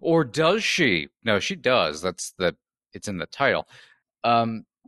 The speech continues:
so I've actually been looking forward to this movie for, like, a year. Um, I, I got some early trailers for it last year.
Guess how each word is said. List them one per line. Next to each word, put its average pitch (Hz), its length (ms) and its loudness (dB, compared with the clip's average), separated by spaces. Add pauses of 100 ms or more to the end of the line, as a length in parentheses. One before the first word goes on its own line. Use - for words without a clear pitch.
(160)
so 151 400 0
I've 214 140 0
actually 392 300 2
been 147 140 2
looking 135 220 0
forward 120 300 0
to 135 60 2
this - 120 -2
movie 127 200 0
for, - 140 -4
like, 90 160 0
a 82 60 -10
year. 82 360 -6 (440)
Um, 98 580 0 (420)
I, 104 400 0 (560)
I 110 100 -2
got 127 220 -2
some 151 200 -2
early 113 300 2
trailers 101 560 0
for 95 380 -4
it 92 200 -4 (520)
last 95 420 -2
year. 92 480 -4